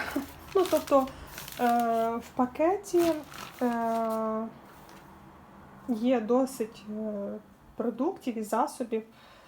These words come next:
таких важких. Пакет не витримав. Е, зараз вам покажу. Е, перш за все, були підгузки.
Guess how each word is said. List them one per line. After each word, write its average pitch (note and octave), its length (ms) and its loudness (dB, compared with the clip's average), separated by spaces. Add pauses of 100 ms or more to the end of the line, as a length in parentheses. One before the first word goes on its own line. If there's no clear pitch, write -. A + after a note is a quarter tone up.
(680)
таких B3+ 380 -2
важких. A#3+ 840 -2 (1200)
Пакет C#4+ 340 2
не C#4+ 100 4
витримав. G3 420 -2 (460)
Е, A3 420 2
зараз D4+ 260 -2
вам B3+ 120 4
покажу. A#3 480 0 (320)
Е, A3 380 2
перш C#4+ 140 4
за B3 120 2
все, G3 300 -2
були B3 340 4
підгузки. A#3+ 720 -6